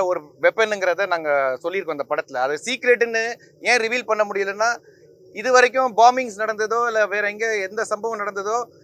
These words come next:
என்னதான் சொல்லுவாங்க இவங்க இவ்வளவு carried away. அது வந்து <clears throat> கொஞ்சம் ஏழை மக்-, ஏழை பீப்புளா இருந்தா கூட, அஹ், கா-, காசுக்காக பண்றதா நம்ம நினைக்கிறோம். ஆனா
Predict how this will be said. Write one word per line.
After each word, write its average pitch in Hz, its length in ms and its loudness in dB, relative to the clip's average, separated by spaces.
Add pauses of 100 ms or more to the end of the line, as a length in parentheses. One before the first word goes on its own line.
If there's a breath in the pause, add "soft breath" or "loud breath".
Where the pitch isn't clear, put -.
(200 soft breath)
என்னதான் 277 460 4
சொல்லுவாங்க 247 380 -2
இவங்க 214 260 -2
இவ்வளவு 202 260 -2
carried 220 240 2
away. 202 180 2
அது 185 160 0
வந்து 220 240 -6 (240)
<clears throat> 262 260 4 (580)
கொஞ்சம் 220 320 0
ஏழை 262 260 6
மக்-, 208 320 -6
ஏழை 254 240 6 (160)
பீப்புளா 220 360 -2
இருந்தா 208 220 2
கூட, 214 180 -2 (380)
அஹ், 170 220 -4
கா-, 185 340 4 (120)
காசுக்காக 233 500 6
பண்றதா 208 420 0 (420)
நம்ம 170 260 -4
நினைக்கிறோம். 165 440 -4
ஆனா 185 240 2